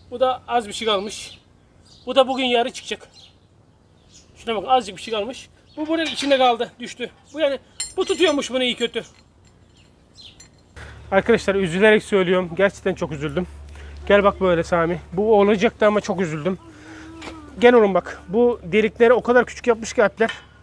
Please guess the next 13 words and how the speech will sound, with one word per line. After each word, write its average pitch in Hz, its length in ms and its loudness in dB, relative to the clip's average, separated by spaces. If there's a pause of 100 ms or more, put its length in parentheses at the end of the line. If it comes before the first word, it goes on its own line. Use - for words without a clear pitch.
Biraz 220 200 2
daha 196 80 4
gel 185 160 0
oğlum. 185 220 0 (560)
Bakın. 185 220 0 (840)
Girmiyor. 190 420 6 (1800)
Girmiyor 202 300 6
arkadaşlar. - 540 -4 (1080)
Girmiyor. 214 460 6 (1900)
Hmm. 165 420 -2 (840)
Ben 220 320 6
de 233 260 6
mecburen 214 460 6